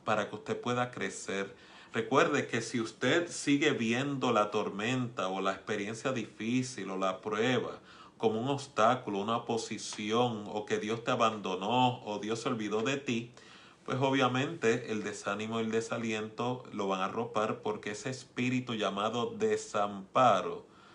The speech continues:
va a ser el que va a dominar tu experiencia de vida. Así que, por lo tanto, conforme a como usted crea, conforme a tu sistema de creencia, Jesús lo habló de una manera más magistral:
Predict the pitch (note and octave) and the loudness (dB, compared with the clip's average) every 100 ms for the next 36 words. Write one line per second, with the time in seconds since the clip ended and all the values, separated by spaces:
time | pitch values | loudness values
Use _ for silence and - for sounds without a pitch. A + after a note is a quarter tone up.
0 | - - - - G2+ G#2+ A#2 - B2 A2+ | -20 -20 -20 -16 4 4 4 2 0 2
1 | G2+ - G2 F#2 G2 G2+ G2 F#2+ G2+ G#2+ | 0 -2 -2 0 0 -2 -4 -2 2 2
2 | F#2 - - F#2+ F2 - G2 - - F2+ | 0 -4 -6 -6 -6 -10 -10 -8 -6 -6
3 | F#2 - G#2+ F2+ F2+ F2 E2+ - - - | -8 -6 -4 -4 -6 -8 -12 -16 -14 -10
4 | A2 G3+ C#3+ - A2 G#2 - B2 A2+ A2 | -4 -2 0 0 0 0 0 -2 -4 -12
5 | - - - - A2 - A#2 F3+ G#3+ - | -14 -20 -8 -2 -2 2 4 4 4 0
6 | C3 G#2+ A2+ A2+ C#3+ G2+ G2 - - - | -2 -2 -2 0 2 2 -2 -8 -20 -20
7 | - - - - - - - - - - | -20 -20 -20 -20 -20 -20 -16 -16 -14 -18
8 | - - - G#2 - A2+ D3+ G#3+ D3 - | -20 -2 2 2 2 8 8 8 4 0
9 | G#2 G#2 - G2+ A#2 A#2+ - F#2+ G2+ B2 | -6 -8 -6 -2 0 0 0 0 0 -2
10 | - - - - - - - - - - | -6 -12 -16 -20 -20 -20 -20 -20 -20 -20
11 | - - A2 G#2+ B2+ C3+ A#2+ G2+ A#2 A#2+ | -20 -4 -2 2 4 6 6 6 4 4
12 | G#2+ G#2+ G2+ A2+ A2 G2 G2 B2 - A2 | 2 2 2 2 2 2 0 -2 -4 -6
13 | F#2+ F#2+ - - G#2 G2 | -4 -8 -12 -4 0 0